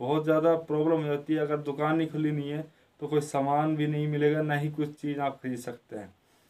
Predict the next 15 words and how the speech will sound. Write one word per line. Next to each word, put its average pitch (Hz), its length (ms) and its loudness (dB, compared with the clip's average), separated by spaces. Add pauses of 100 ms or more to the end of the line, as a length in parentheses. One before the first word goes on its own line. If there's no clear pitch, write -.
(400)
तो 147 120 -4
ऐसे 165 340 2
में 180 200 2
बहुत 143 320 2
problem 151 360 0
हो 139 80 -6
जाती 143 320 -4
है। 156 200 0
तो 151 300 -4
ऐसी 147 300 2
स्थिति - 420 -6
हमारे 143 280 0
जीवन 147 200 -4
में 147 120 -4
ना 139 140 -2